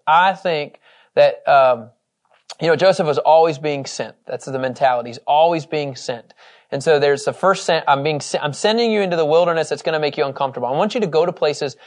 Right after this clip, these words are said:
that's not gonna be good." And then eventually, he's obviously thrown into a pit. We'll get into all that. But in the, in the psalmists even talk about Joseph being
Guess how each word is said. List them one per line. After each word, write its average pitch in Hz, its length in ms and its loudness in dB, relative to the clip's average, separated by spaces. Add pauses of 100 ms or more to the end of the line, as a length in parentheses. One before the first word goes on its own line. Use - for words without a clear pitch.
(180)
that's 139 200 0
not 147 180 0
gonna 139 160 -2
be 131 120 -4
good." 131 220 0
And 127 80 -6
then 147 120 2
eventually, 147 600 0
he's 143 240 -6
obviously 139 380 0
thrown 135 180 -4
into 123 140 -6
a 117 60 -8
pit. 170 280 -2
We'll 135 120 -6
get 131 140 -2
into 127 140 -6
all 151 280 4
that. 131 260 2 (320)
But - 260 -2
in 170 140 0
the, 170 140 -4
in 165 80 0
the 156 60 0
psalmists 220 500 2
even 165 220 -4
talk 160 260 2
about 139 220 0
Joseph 175 500 2 (100)
being 143 420 -10